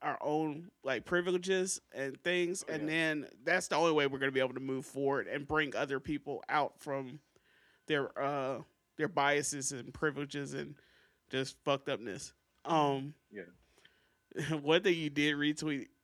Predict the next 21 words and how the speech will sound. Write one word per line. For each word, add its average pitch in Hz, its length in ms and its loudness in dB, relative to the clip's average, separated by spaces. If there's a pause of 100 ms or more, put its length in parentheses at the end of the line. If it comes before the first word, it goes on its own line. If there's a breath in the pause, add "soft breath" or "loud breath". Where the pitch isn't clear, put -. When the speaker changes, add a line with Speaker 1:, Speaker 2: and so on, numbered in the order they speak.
(300)
Speaker 1:
uh, 139 300 -2
I 135 60 -4
think 190 180 2
it - 20 -2
was 147 120 0
today, 117 320 -4 (460 soft breath)
where 127 120 -4
you 139 160 0
were 135 220 -2
like, 135 360 -6 (760)
somebody 170 280 0
had 160 220 0
the 131 120 -2
extended 143 800 -4
L 127 180 -2
G 139 180 -8
B 139 280 -12 (220)
T 143 400 -8
Q 156 460 -8
plus, 156 320 -2
co-, 190 120 -6